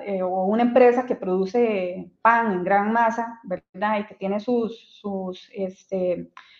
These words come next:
todo su sistema subido en una nube para ser monitoreado, todo el sistema de control de las máquinas y el sistema de hackeado, la, la, mm, pérdida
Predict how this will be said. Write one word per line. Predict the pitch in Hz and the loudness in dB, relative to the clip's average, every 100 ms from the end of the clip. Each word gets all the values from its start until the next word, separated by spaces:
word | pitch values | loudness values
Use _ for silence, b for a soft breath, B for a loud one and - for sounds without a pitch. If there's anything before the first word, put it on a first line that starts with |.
| b | b
todo | 226 226 | 8 8
su | 240 | 6
sistema | 262 220 - 226 247 254 | 2 2 2 6 6 6
subido | 247 214 220 247 | 2 0 4 6
en | 247 | 6
una | 240 | 6
nube | 240 247 254 247 240 233 | 6 6 6 6 4 2
para | 196 | -2
ser | 185 196 | 0 -2
monitoreado, | 220 220 208 202 220 220 214 214 | -2 -4 -4 0 2 4 2 0
todo | 202 | -4
el | 202 | -4
sistema | - - 208 202 | -10 -6 -2 -2
de | 196 | -2
control | 190 180 - 214 214 208 208 208 B _ | -4 -8 2 6 6 6 2 -4 B _
de | 202 196 | 0 4
las | 196 190 | 4 4
máquinas | 208 220 214 214 202 190 - | 4 4 2 -2 -2 -2 -2
y | 208 | 2
el | 190 | 2
sistema | 190 - 185 214 | 0 -4 -2 0
de | 254 | -2
hackeado, | 240 233 226 285 - B B B B _ _ _ - | 0 4 4 4 0 B B B B _ _ _ -6
la, | 240 208 214 202 202 196 196 - - _ _ _ _ - | 2 6 6 6 4 2 0 -10 -20 _ _ _ _ -2
la, | 208 214 208 | 2 4 2
mm, | 202 202 190 - - | 0 -2 -6 -2 6
pérdida | 269 285 208 180 165 | 6 6 0 -4 -4